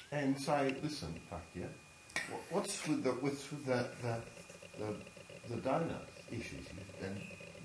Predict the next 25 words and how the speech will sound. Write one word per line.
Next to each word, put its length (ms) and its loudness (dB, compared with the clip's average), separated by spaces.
J 240 0
T 180 -2
said, 160 -2
"Look, 220 -4
just 240 -6
take 180 0
the 160 -10
fucking 280 -4
thing 180 -2
back 300 -4
to 60 -12
Parc 200 -2
Fermé." 360 0
And 180 0
he 60 0
goes, 380 4
"All 100 8
right, 180 6
so 220 4
I 60 4
can 120 2
do 220 6
donuts." 460 4
He 60 0
goes, 120 0